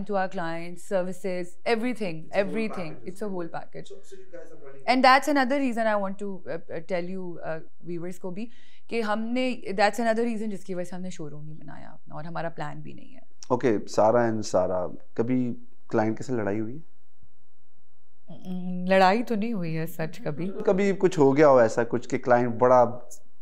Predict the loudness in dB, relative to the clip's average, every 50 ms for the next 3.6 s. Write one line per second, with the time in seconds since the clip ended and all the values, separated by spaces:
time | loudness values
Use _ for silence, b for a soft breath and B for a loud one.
0 | -6 -6 -6 -4 -4 -2 -2 -2 0 2 4 4 4 4 4 2 2 2 0 0
1 | -2 -4 -6 -6 -6 -6 -6 -4 -4 -4 -4 -4 -4 -6 -6 -8 -8 -8 -6 -6
2 | -6 -6 -6 -6 -4 -4 -4 -4 -4 -4 -4 -4 -4 -4 -4 -6 -6 -6 -6 -6
3 | -6 -4 -4 -2 -2 0 0 2 0 0 -2